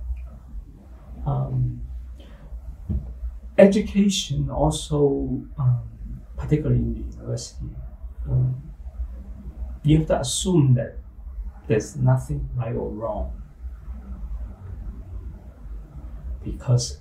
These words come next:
everything is a hypothesis. The learning is to prove that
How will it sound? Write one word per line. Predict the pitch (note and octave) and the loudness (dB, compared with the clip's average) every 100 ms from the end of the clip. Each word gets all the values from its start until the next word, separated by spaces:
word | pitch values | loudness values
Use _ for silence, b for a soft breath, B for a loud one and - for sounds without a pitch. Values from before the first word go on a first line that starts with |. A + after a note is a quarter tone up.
| - | -6
everything | C3 B2 B2 A#2+ - | -4 0 2 2 0
is | - - | -4 -8
a | |
hypothesis. | - - - - B2 B2+ - - - - - - - - - - - - - | -6 -6 -6 -2 0 0 -4 -10 -8 -8 -8 -10 -14 -16 -14 -12 -10 -6 0
The | G#2+ | 0
learning | A2 B2 D3 D3+ D#3 D#3+ - B2+ | 2 4 4 6 4 2 0 -2
is | E3 - - - | -2 -4 -6 -8
to | C3 - | -10 2
prove | F3 C3+ - | 6 6 2
that | B2 A2+ | -6 -10